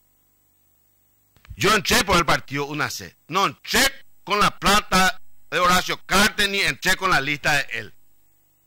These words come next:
Pero lo considero un buen gobernante.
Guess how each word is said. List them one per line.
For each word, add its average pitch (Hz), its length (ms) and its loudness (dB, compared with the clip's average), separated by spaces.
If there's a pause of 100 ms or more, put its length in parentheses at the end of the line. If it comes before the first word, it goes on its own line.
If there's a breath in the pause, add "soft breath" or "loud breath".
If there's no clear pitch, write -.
(800)
Pero 233 440 2 (3250)
lo 160 200 -6
considero 180 760 0 (2250)
un 156 200 -8
buen 254 220 4
gobernante. 226 760 4